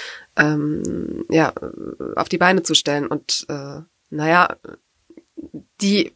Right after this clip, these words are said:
f-, kämpfen schon ohnehin ums Überleben, versuchen ihre Dienstpläne voll zu machen und, ähm, die Zeit, die man eigentlich für eine ordentliche Sprachförderung bräuchte, die fehlt halt.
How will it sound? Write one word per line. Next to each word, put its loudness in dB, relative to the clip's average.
f-, -14
kämpfen 2
schon 4
ohnehin 4
ums -2
Überleben, 2
versuchen -4
ihre 0
Dienstpläne 0
voll 2
zu 0
machen 2
und, 2
ähm, -4
die -4
Zeit, 4
die -2
man 2
eigentlich 0
für -8
eine -2
ordentliche 0
Sprachförderung 0
bräuchte, -4
die -16
fehlt 0
halt. -14